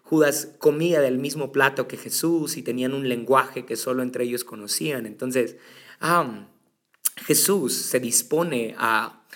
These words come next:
cenar con, con Judas de una forma tan sublime, ¿sí? Que creo sería muy soberbio de nuestra parte ignorar eso, ¿no? Ignorar cómo Jesús tiene esta, no, no, no voy a decir humildad, voy a, voy a hablar de un fruto,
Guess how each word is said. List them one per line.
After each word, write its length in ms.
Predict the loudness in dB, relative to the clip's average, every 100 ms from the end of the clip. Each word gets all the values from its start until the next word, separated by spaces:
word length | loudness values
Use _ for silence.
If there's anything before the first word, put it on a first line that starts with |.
| -20 -2
cenar 720 | 2 2 2 2 2 0 -4
con, 360 | -6 -8 -8 -14 -6
con 160 | -6
Judas 640 | -4 0 2 4 0 -6 -8
de 80 | -4
una 160 | -4
forma 640 | -2 -2 0 0 0 -4 -18 -20 -20 _
tan 240 | 0 0 0
sublime, 960 | 0 -2 0 0 0 -2 -2 -4 -8 -14
¿sí? 360 | -8 -6 -6 -8
Que 80 |
creo 300 | 2 4 4 -2 -18 -6
sería 320 | 4 8 8
muy 240 | 6 4 4
soberbio 460 | 4 6 6 4
de 60 | 4
nuestra 340 | 0 -2 2
parte 640 | 2 4 2 0 0 -6 -6
ignorar 720 | -4 -2 0 2 0 -2 -6 -6
eso, 420 | -4 -6 -10 _ -16
¿no? 160 | -6
Ignorar 460 | -6 -2 -4 -4 -6
cómo 220 | -6 -4
Jesús 360 | -6 -6 -6 -4
tiene 220 | -4 -4
esta, 420 | -2 0 0 -2 -12 -20 -4
no, 180 | -2 0
no, 280 | 4 4 2 0
no 100 | 4
voy 120 | 4
a 20 |
decir 260 | 4 4 4
humildad, 560 | 2 4 6 6 4 0
voy 160 | 2
a, 80 | 4
voy 180 | 4 2
a 40 |
hablar 220 | 6 4 4
de 60 |
un 120 | -2
fruto, 640 | -2 -2 0 2 0 0